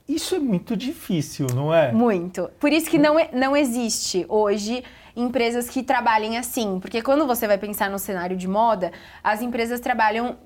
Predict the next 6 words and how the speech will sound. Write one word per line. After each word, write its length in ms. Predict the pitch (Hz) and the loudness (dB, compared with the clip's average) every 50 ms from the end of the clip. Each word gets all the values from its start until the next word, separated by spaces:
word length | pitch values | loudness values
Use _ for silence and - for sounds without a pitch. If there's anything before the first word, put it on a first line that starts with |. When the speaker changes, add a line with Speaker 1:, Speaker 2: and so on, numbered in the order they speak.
| - - 175 | -12 -4 0
Speaker 2:
é, 260 | 185 214 208 208 208 | 2 4 6 4 4
em 180 | 208 220 226 | 2 0 0
dois 380 | 226 208 262 269 339 330 269 233 | 2 4 4 6 6 4 4 2
anos 320 | 247 233 233 240 247 226 | 2 2 0 0 -2 -2
de 80 | 208 233 | -2 -2
antecedência. 920 | 240 254 - 269 262 262 285 262 208 202 185 180 185 185 - - - | 0 0 0 -2 0 0 0 0 0 -2 -4 -4 -4 -6 -8 -8 -10